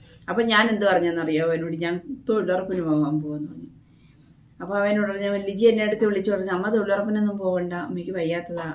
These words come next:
അമ്മ ഒരു കാര്യം, അമ്മ YouTube അങ്ങ് തുടങ്ങിക്കോളാം' പറഞ്ഞു. അങ്ങനെ പിന്നെ ഞാനിപ്പം YouTube തുടങ്ങിയത്. അപ്പൊ ഞങ്ങൾക്ക് ഏകദേശം എനിക്ക്, ഞങ്ങൾ തിരുവനന്തപുരത്ത് നിൽക്കുമ്പോഴാണ് എനിക്ക് YouTube-ൻ്റെ വരുമാനം കിട്ടാൻ തുടങ്ങിയത്.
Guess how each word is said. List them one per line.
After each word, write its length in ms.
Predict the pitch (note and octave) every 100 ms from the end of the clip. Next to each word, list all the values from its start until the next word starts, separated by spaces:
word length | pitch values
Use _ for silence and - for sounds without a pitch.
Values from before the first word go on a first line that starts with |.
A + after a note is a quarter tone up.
| C#3+
അമ്മ 240 | E3 F3
ഒരു 120 | E3+
കാര്യം, 300 | F3 D#3+ E3+
അമ്മ 240 | D#3+ E3 E3+
YouTube 420 | D#3+ D#3 D#3 E3
അങ്ങ് 180 | D#3 D3+
തുടങ്ങിക്കോളാം' 480 | C#3 D3 D3+ C#3+
പറഞ്ഞു. 180 | - - - - - -
അങ്ങനെ 280 | D#3+ E3 F#3
പിന്നെ 180 | A3+ G3+
ഞാനിപ്പം 340 | G3 F#3+ F#3+
YouTube 460 | G3+ F#3 F3 F#3 F#3+
തുടങ്ങിയത്. 480 | F#3 E3 E3 E3 F3+ B3+ - - -
അപ്പൊ 180 | -
ഞങ്ങൾക്ക് 380 | G#3 G3+ A3 A3
ഏകദേശം 500 | D#4+ A#3+ A#3 A#3+ A#3+
എനിക്ക്, 300 | B3 A#3 A#3
ഞങ്ങൾ 300 | B3 G#3+ G#3
തിരുവനന്തപുരത്ത് 680 | A3+ F#3 F#3+ G3+ A3 A#3+ G3+
നിൽക്കുമ്പോഴാണ് 440 | F3 F3+ F3+ E3+
എനിക്ക് 220 | E3+ D#3
YouTube-ൻ്റെ 520 | E3+ D#3 D#3 E3+ E3+ F3+
വരുമാനം 480 | D#3 D3+ D#3 D#3+ D3+
കിട്ടാൻ 240 | C#3+ C#3+ C#3
തുടങ്ങിയത്. 440 | C#3 B2 A2+ A#2